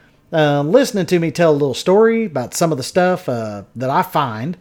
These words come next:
I have a lot of fun doing this. I learn a lot along the way, too. So this week,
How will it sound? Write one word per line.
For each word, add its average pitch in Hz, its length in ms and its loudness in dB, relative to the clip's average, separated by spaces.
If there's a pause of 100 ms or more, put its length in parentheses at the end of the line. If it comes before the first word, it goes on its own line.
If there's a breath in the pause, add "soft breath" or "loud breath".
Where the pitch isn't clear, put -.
(300 soft breath)
I 214 80 2
have 233 80 6
a 208 40 6
lot 208 140 8
of - 80 0
fun 202 240 4
doing 190 240 4
this. 190 240 2
I 110 40 -8
learn 160 220 2
a 165 60 2
lot 160 240 4
along 151 280 0
the 143 60 -2
way, 143 220 0
too. 110 300 -8
So 117 160 -10
this 190 480 6
week, 127 500 -4